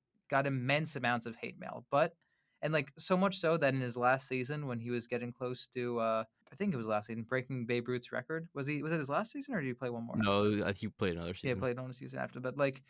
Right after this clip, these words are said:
Speaker 1: it was, he didn't get it w-, by the end of one season, and so by the next season, like, he was just a few away from Ruth, and he was getting hate, tons and tons of really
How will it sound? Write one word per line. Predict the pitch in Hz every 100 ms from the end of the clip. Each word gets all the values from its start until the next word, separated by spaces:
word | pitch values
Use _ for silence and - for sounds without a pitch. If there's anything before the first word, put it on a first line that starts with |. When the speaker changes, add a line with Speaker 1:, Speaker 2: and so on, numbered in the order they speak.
| _ _ _ -
Speaker 1:
it |
was, | 165 165
he | 165 190 160
didn't | 135 160 180 180 -
get | 151
it | 156
w-, | 135 - _ -
by | 135
the | 127
end | 131
of | 123
one | 117 120
season, | 123 139 135 147
and | 127 113
so | - 120
by | 117
the | 113
next | 110 113 117
season, | - 127 139 131
like, | 110 110 - _ _ _
he | 135
was | 120
just | -
a |
few | 117 127 123
away | 123 120
from | 120 117
Ruth, | 113 143 151 - _
and | 127 120 117 117 117
he | -
was | 139 123
getting | 131 120 113 107
hate, | - - 131 131 - -
tons | - 135 139 135
and | 131
tons | - 135 123
of | 113 113
really | 123 131 131 127